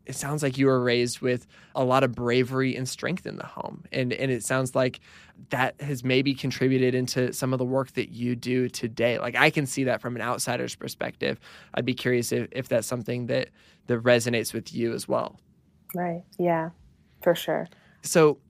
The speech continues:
Speaker 1: you grew up in the Midwest, which isn't necessarily known for its, like, copious amounts of, like, travel. Where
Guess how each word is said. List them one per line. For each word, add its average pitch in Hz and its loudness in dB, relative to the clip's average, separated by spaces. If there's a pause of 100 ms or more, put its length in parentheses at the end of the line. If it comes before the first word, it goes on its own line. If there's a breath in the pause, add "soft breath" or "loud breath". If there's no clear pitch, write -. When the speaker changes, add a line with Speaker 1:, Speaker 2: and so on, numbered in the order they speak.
(160)
Speaker 1:
you 156 4
grew 196 6
up 143 6
in 175 4
the 170 6
Midwest, 147 2 (220 soft breath)
which 156 4
isn't 233 2
necessarily 170 4
known 143 6
for 139 4
its, 131 -2
like, 131 -2
copious 147 4
amounts 123 2
of, 120 0
like, 113 -4
travel. - -4 (360 soft breath)
Where 160 4